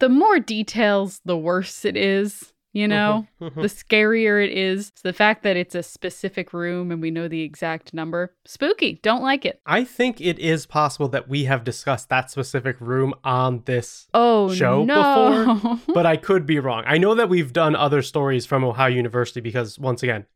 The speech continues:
Speaker 2: it's historically quite haunted.
Speaker 1: Mm-hmm,
Speaker 2: But,
Speaker 1: mm-hmm.
Speaker 2: however, Ellie writes, my story takes place in a different residence hall.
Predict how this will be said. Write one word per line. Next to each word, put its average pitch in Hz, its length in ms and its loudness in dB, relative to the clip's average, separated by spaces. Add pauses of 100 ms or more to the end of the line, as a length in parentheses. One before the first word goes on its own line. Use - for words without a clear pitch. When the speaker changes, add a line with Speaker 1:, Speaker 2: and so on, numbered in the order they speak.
Speaker 2:
it's 143 200 -4
historically 127 500 -4
quite 117 240 -8
haunted. - 300 -18 (140)
Speaker 1:
Mm-hmm, 190 220 -6
Speaker 2:
But, 214 280 0
Speaker 1:
mm-hmm. - 80 -12 (180)
Speaker 2:
however, 131 680 0
Ellie 123 220 -2
writes, 117 480 -8
my 170 160 2
story 113 540 -4
takes 123 240 -6
place 113 400 -8 (100)
in 139 100 -4
a 147 80 0
different 139 380 -4
residence 107 400 -12
hall. 107 240 -14